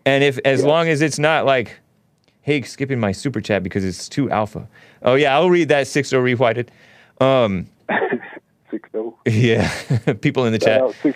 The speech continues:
Speaker 2: Sixto. <laughs>
Speaker 1: Yeah.
Speaker 2: 'Cause it's like I know all the people in the chat. Well,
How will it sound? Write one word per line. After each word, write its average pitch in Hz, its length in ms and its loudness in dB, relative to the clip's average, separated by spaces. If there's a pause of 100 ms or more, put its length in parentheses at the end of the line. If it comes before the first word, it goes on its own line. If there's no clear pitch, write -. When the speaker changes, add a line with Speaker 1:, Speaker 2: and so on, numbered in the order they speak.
Speaker 2:
Sixto. 131 280 2 (600)
<laughs> - 280 -2
Speaker 1:
Yeah. 113 420 2 (220)
Speaker 2:
'Cause 208 100 4 (140)
it's 196 80 0
like 247 140 4
I 247 80 4
know 240 240 4
all 220 100 2
the 208 80 2
people 196 300 2
in 151 80 2
the 151 60 0
chat. 165 320 2
Well, 156 300 2